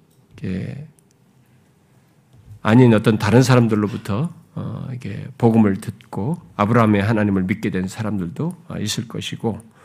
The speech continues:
또 자기 부모를 통해서 믿게 된 사람들도 아마 있을 거예요. 아, 중요한 것은 내가 아브라함과 이삭과 야곱의 하나님을 알고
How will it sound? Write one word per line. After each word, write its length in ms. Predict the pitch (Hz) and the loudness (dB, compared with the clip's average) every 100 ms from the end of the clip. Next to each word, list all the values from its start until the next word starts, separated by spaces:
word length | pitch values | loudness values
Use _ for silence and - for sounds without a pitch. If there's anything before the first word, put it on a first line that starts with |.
| _ | _
또 80 | - | -12
자기 320 | 101 117 120 | -2 2 2
부모를 360 | 120 131 131 131 | 2 4 4 4
통해서 340 | 123 127 123 | 0 -2 -2
믿게 360 | 113 107 113 123 | 0 0 0 -2
된 160 | 101 107 | -4 -6
사람들도 720 | - 123 120 95 - 156 156 | -6 -6 -4 -6 -8 -10 -10
아마 140 | 101 | -8
있을 300 | 110 107 - | -8 -8 -10
거예요. 360 | - 101 98 101 - _ _ - 90 95 - - - - - - - _ - | -10 -12 -12 -16 -18 _ _ -20 -20 -20 -20 -20 -20 -20 -20 -20 -20 _ -12
아, 100 | - | -8
중요한 420 | - 143 170 202 | 6 10 10 8
것은 520 | 147 - 143 - 139 | 4 2 0 -2 -6
내가 360 | 151 123 156 151 | 0 4 6 6
아브라함과 480 | 117 143 151 143 143 | 6 6 6 4 2
이삭과 600 | 120 120 135 135 123 110 | 2 2 0 0 -2 2
야곱의 460 | 104 123 135 120 | 4 4 2 0
하나님을 540 | 113 135 131 107 113 113 | -2 -2 0 0 0 -2
알고 520 | 90 98 143 196 - | -2 -2 -2 -6 -8